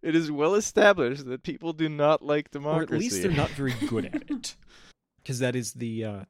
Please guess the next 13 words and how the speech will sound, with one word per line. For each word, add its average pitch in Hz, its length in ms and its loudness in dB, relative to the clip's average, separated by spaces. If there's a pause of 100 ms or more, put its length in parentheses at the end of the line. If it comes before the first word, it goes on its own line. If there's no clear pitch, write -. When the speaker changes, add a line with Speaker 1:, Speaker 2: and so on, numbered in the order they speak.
(160)
Speaker 2:
the 120 440 -8
study 113 760 -2
that 110 320 -6
Elend 113 240 -4
is 107 160 -8
recalling, 104 640 -6 (560)
uh, 101 180 -10
basically 123 600 -4
says 110 680 -4 (340)
there 139 220 0
have 120 240 -2
been 143 420 0 (220)
revolutions 120 840 -2